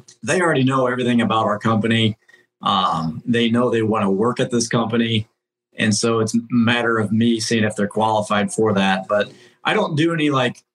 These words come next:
campaigns or anything to say that we're hiring. It just comes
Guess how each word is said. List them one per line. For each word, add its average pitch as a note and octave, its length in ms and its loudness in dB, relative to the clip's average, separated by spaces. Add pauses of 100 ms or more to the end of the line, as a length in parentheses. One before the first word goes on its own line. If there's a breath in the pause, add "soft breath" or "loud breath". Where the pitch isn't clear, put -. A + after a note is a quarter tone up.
(800)
campaigns C#3 680 0
or C3 80 2
anything B2+ 480 0
to A#2 80 -6
say B2 200 0
that A#2 140 -4
we're G2+ 100 -8
hiring. B2 680 0
It B2+ 100 -2
just A#2+ 300 -2
comes A#2+ 520 0